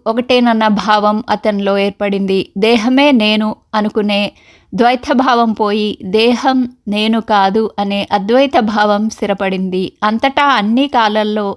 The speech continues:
ఒకే విధంగా ఉన్న చిద్వస్తువే తనలోనూ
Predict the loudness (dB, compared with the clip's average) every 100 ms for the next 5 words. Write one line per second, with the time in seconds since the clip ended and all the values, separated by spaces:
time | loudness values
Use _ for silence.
0 | -8 -6 0 0 2 0 2 2 2 0
1 | -4 -4 -6 -10 _ -20 _ _ _ -2
2 | -2 2 2 0 0 2 4 2 -2 _
3 | _ -2 2 2 2 2 0